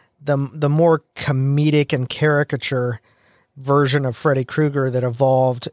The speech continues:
when Robert Englund played him through the, the course of the series. At the beginning, the original Nightmare on Elm Street, you didn't see a lot of Freddy, and it was, eh, that can be a lot more terrifying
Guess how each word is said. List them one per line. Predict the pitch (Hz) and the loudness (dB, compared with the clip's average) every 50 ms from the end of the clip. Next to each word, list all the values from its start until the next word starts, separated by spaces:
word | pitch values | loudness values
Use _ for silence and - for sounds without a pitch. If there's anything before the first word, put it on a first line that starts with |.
| _ _ - 120 113 - | _ _ -20 -20 -18 -12
when | - 156 147 135 | -6 -4 -2 0
Robert | 135 135 135 135 135 127 120 | 2 2 2 2 2 0 0
Englund | 135 147 156 139 139 123 117 107 | 2 0 0 0 -2 -4 -4 -8
played | - - 127 123 120 | -6 -4 -4 -2 -2
him | 120 117 117 | -2 -4 -4
through | - - 139 135 131 | -2 0 0 0 0
the, | 127 123 117 113 110 - - _ _ _ _ _ _ | 0 0 -2 -2 -6 -10 -14 _ _ _ _ _ _
the | _ 131 110 | _ -10 -8
course | - - - 160 143 131 - | -6 -2 0 0 0 0 -2
of | - 107 | -4 -4
the | 110 110 | -4 -2
series. | - - 277 294 277 170 120 120 123 - - - - _ _ _ - _ - - _ - _ | -2 -2 0 0 0 0 0 0 -2 -4 -4 -6 -12 _ _ _ -20 _ -20 -20 _ -6 _
At | 139 131 - | -4 -2 -2
the | 151 | -4
beginning, | 123 120 139 135 - 190 220 240 214 156 | -4 -4 -8 -2 0 0 0 0 0 -2
the | 143 139 135 | -2 -2 -2
original | 135 165 190 185 202 196 156 | 0 0 0 2 0 0 2
Nightmare | 143 147 151 156 - 139 135 | 2 2 2 2 0 0 -2
on | 127 123 | 0 0
Elm | 147 180 220 | 0 0 0
Street, | 202 - - - 117 110 - _ _ _ _ _ _ _ _ _ _ _ _ _ | -2 -2 -4 -4 -6 -6 -8 _ _ _ _ _ _ _ _ _ _ _ _ _
you | - 180 | -2 0
didn't | 208 247 226 180 | 0 0 0 0
see | - - - - 220 214 | -2 -2 -2 0 0 0
a | 170 127 | 0 2
lot | 135 127 127 127 | 2 2 0 0
of | 120 - | -2 -4
Freddy, | - - 147 123 107 95 98 101 - - | -2 -2 -2 -2 -2 -6 -14 -16 -12 -8
and | 120 117 120 | -6 -4 -4
it | 131 139 123 | -4 -6 -6
was, | 143 143 135 120 - 156 110 120 | -6 -6 -4 -4 -4 -6 -8 -10
eh, | 175 175 175 180 180 185 - - | -12 -12 -12 -14 -16 -18 -18 -16
that | - 151 147 156 180 202 226 240 | -14 -12 -8 0 2 2 2 2
can | - 208 185 | 0 0 0
be | 160 180 | 2 2
a | 170 156 | 0 2
lot | 151 156 160 143 | 2 2 0 0
more | 127 135 131 127 | -2 -2 -2 -2
terrifying | - - - 226 247 226 - - 143 92 98 104 101 101 117 127 | -4 -4 -2 0 0 0 0 0 -4 -4 -4 -6 -6 -8 -8 -10